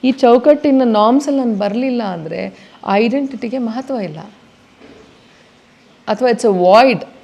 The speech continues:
identity, unrecognizable identity. ಎಲ್ಲವೂ ನಂದೇ, ದೇಹ ನಂದು, ಮನಸ್ಸು ನಂದು, ಇಚ್ಛೆ ನಂದು, ಎಲ್ಲವೂ ನಂದೇ ಆಗಿದೆ. ಆದ್ರೆ ಅದನ್ನ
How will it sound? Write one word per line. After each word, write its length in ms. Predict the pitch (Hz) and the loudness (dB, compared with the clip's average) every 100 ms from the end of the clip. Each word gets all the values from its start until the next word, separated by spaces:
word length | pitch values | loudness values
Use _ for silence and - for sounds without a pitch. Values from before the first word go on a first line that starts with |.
| 185 | -4
identity, 500 | 185 180 175 180 - - _ _ _ _ _ _ _ _ _ _ _ - - - 202 | -4 -6 -10 -14 -16 -18 _ _ _ _ _ _ _ _ _ _ _ -20 -14 -6 -2
unrecognizable 1080 | 220 233 233 233 220 214 202 190 196 175 | 0 -2 -2 0 2 2 0 -2 -2 -2
identity. 440 | 170 175 180 - - - _ _ _ _ _ _ _ _ _ _ _ _ _ - | -4 -8 -10 -14 -16 -18 _ _ _ _ _ _ _ _ _ _ _ _ _ -4
ಎಲ್ಲವೂ 460 | 202 214 233 247 | 0 4 4 4
ನಂದೇ, 360 | 233 196 180 170 | 2 0 0 -2
ದೇಹ 400 | 165 175 190 185 | -2 -4 -2 -4
ನಂದು, 600 | 180 160 151 151 151 151 - _ _ - | -6 -10 -10 -10 -12 -14 -20 _ _ -12
ಮನಸ್ಸು 360 | 190 196 202 208 | -6 -6 -6 -8
ನಂದು, 420 | 175 165 165 160 | -8 -8 -10 -10
ಇಚ್ಛೆ 480 | - 202 - - 226 | -8 -10 -10 -6 -4
ನಂದು, 340 | 202 175 170 | -4 -6 -6
ಎಲ್ಲವೂ 680 | 170 175 202 226 277 294 302 | -4 -2 0 4 6 6 6
ನಂದೇ 360 | 302 240 233 254 | 4 4 4 6
ಆಗಿದೆ. 600 | 285 240 196 170 147 - - - - _ - _ - | 6 6 0 -4 -6 -12 -20 -20 -20 _ -20 _ 0
ಆದ್ರೆ 340 | 240 330 381 | 4 4 4
ಅದನ್ನ 300 | 302 247 254 | 2 2 0